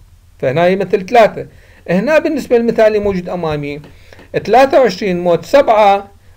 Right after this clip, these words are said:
من قسم ثلاثة وعشرين على سبعة، أنا أعرف الواحد وعشرين على سبعة تتق-، تقبل القسمة، لكن ثلاثة وعشرين ما تقبل القسمة. إيش قد يبقى عملية ال-، ال-، القسمة؟ يبقى اثنين،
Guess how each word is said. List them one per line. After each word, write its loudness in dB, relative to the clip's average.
من -8
قسم -4
ثلاثة 4
وعشرين -4
على 2
سبعة، 0
أنا 2
أعرف 2
الواحد 4
وعشرين -2
على 0
سبعة 2
تتق-، -6
تقبل 2
القسمة، -4
لكن 2
ثلاثة 2
وعشرين -4
ما 0
تقبل -2
القسمة. -4
إيش 0
قد 4
يبقى 0
عملية 4
ال-، 0
ال-، -2
القسمة؟ -2
يبقى 2
اثنين، 0